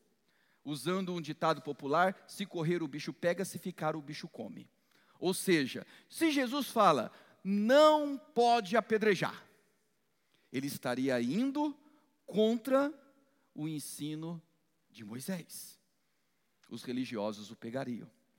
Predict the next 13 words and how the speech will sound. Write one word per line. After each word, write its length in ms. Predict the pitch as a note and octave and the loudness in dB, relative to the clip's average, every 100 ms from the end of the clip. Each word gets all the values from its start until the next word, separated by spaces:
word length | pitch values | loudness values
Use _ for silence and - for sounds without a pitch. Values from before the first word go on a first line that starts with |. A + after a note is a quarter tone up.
| _ - - | _ -20 -20
Se 140 | - | -6
ele 160 | B3 B3 | -4 -2
fala, 800 | - G#3+ G3+ F#3 D3+ A2 - - _ _ _ _ _ _ - | -2 2 4 6 4 2 -4 -14 _ _ _ _ _ _ -8
"Já 220 | - F3 | -2 -2
que 120 | - | 0
a 40 | D3+ | -2
lei 240 | D3 C#3+ | 0 -4
diz 380 | A2+ B2+ C3 - | -4 -6 -6 -8
que 120 | A#2+ | -8
deve 400 | G#2+ G#2+ G#2+ G2 | -2 -2 -2 -6
se 140 | - | -12
apedrejar, 840 | G2+ - G#2 E3 F#3+ F#3 A#3+ D#4+ - | -12 -10 -8 -6 0 2 2 0 -10
então, 500 | D#3+ E3 F3 A3 D4 | -10 -4 2 2 2